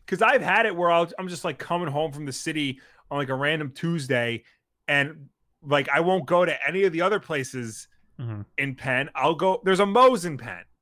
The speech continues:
Speaker 1: There's a
Speaker 2: Oh,
Speaker 1: Subway in
Speaker 2: never.
Speaker 1: Penn. There's a McDonald's in Penn.
Speaker 2: I love Moe's. I will never
Speaker 1: I just
Speaker 2: eat the Moe's in Penn Station.
Speaker 1: I just go to, <laughs> I go to friggin' Rose's 'cause it's, it's the best.
Speaker 2: But, like, uh,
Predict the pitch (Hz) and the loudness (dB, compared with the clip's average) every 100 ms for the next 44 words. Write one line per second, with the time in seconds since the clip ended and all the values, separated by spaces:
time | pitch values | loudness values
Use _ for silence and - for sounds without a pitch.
0 | _ _ _ _ - 170 196 127 240 202 | _ _ _ _ -8 -2 2 4 4 2
1 | 208 151 135 127 120 107 139 180 185 - | 0 2 4 4 4 -2 -2 -4 -6 0
2 | 233 247 214 147 127 117 92 - 170 165 | 2 2 0 -6 -10 -10 -8 2 4 4
3 | 135 143 147 120 123 117 107 101 - - | 4 6 6 4 2 2 2 -2 -10 -2
4 | 127 123 117 113 - 104 104 - 110 104 | 2 2 2 2 0 0 -4 -4 -2 -2
5 | 104 113 107 95 - 165 190 214 165 233 | -4 -4 -4 -4 0 2 2 2 -4 2
6 | 196 220 196 - - 190 185 220 220 214 | 6 6 4 0 -6 -6 -4 -4 -4 -6
7 | 214 214 214 220 - 208 220 208 131 101 | -8 -8 -10 -12 -16 -8 -2 -2 -2 -14
8 | 110 - 165 160 160 _ - 160 - 180 | -20 -16 -12 -12 -14 _ -18 -18 -14 -8
9 | 156 - - - 165 202 214 208 190 - | -8 -8 -20 -14 2 6 8 6 4 -2
10 | - 165 | -4 -2